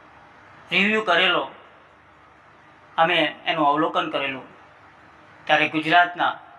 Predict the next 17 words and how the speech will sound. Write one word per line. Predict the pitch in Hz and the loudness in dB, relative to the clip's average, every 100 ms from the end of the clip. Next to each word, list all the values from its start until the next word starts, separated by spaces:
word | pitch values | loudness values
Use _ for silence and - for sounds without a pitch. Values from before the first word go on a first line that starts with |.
| - - - - | -20 -20 -20 -18
નેવું | 175 170 208 247 - | -8 -2 0 0 -2
ટકા | 190 165 147 - - - - - _ _ _ 160 | 0 2 0 -2 -16 -20 -20 -20 _ _ _ 2
અમારા | 160 156 | 2 2
દર્શક | 156 156 - 202 | 0 -6 -4 -6
મિત્રોના | 175 170 165 156 | -6 -6 0 0
કોમેન્ટ | - 151 156 160 151 | 0 -2 0 0 -2
હતા | 143 139 - - - - - - - - - | 0 0 0 -10 -20 -20 -20 -20 -20 -20 -8
કે | 156 | -4
તમારી | 147 143 139 | -2 -2 -4
શીખવાડવાની | - 156 156 156 151 143 | -10 -16 -6 -2 -2 -4
પદ્ધતિ | 139 123 147 - 143 | -12 -10 -12 -6 -6
અમને | 131 123 | -6 -10
ખૂબ | - 170 | -8 -8
ગમી | 156 156 165 | -4 -2 -2
છે | 160 | -2
અને | 151 | -2
અમને | 131 135 131 | 0 0 -2